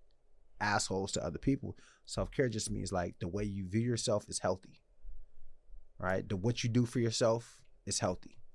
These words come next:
You do for yourself to be in your healthy state of mind, to be fulfilled, to be happy, and to feel good spiritually, emotionally, you know, financially, et cetera.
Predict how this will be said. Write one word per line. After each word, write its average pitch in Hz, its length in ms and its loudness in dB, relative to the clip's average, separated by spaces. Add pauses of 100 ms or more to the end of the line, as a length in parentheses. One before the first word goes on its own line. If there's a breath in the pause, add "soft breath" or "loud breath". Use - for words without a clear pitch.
(380)
You 104 140 -2
do 123 240 6
for 139 120 -2
yourself 120 460 2
to - 80 0
be 113 380 0
in 101 300 -2 (120)
your 101 180 0
healthy 113 300 0
state 107 220 0
of 98 80 -4
mind, 104 400 -2 (540)
to 104 540 2
be 107 140 -2
fulfilled, 117 720 0 (140)
to 107 300 2
be 101 360 -2
happy, 107 640 2 (360)
and 104 160 -2
to 101 100 -4
feel 110 260 -2
good 107 240 8
spiritually, 104 640 0
emotionally, 98 760 -4 (180)
you 120 80 -8
know, 95 140 -4
financially, 95 880 -4 (500)
et - 120 -10
cetera. - 420 -4